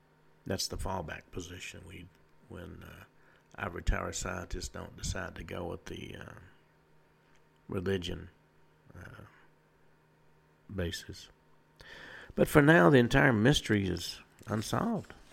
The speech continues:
Now, one that I've done a little bit of research on is the Voynich manuscript.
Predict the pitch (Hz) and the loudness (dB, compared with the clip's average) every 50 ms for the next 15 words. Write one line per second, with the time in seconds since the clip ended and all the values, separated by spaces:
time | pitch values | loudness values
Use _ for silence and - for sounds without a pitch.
0 | - - _ _ _ _ _ _ _ _ _ _ _ _ _ _ _ _ _ _ | -20 -20 _ _ _ _ _ _ _ _ _ _ _ _ _ _ _ _ _ _
1 | _ _ _ _ _ _ _ _ _ _ _ _ _ _ _ _ _ _ _ _ | _ _ _ _ _ _ _ _ _ _ _ _ _ _ _ _ _ _ _ _
2 | - - - _ - - - - - - - - _ _ - 147 160 160 151 151 | -20 -20 -20 _ -20 -20 -20 -20 -20 -20 -20 -20 _ _ -8 -4 0 2 2 4
3 | 151 139 120 110 120 131 123 113 117 117 110 107 101 101 98 101 98 92 90 87 | 4 4 2 2 2 0 0 0 0 2 2 0 0 0 -2 -2 -2 -2 -4 -4
4 | 87 85 87 98 107 - - 107 98 90 82 - 98 85 87 - - 107 110 - | -4 -4 -2 -2 -2 0 0 0 0 0 -2 -2 -4 -4 -4 -8 -10 -12 -14 -16
5 | - _ _ _ _ _ _ _ _ _ _ _ _ _ _ _ _ _ _ - | -18 _ _ _ _ _ _ _ _ _ _ _ _ _ _ _ _ _ _ -10
6 | - 107 101 107 113 107 98 110 143 214 233 - - - - 85 82 85 82 82 | -6 -6 -2 0 0 0 0 0 -2 0 -2 -2 -4 -6 -8 -8 -8 -8 -8 -10
7 | 82 - - - 50 - - - - | -12 -12 -12 -12 -12 -12 -12 -14 -20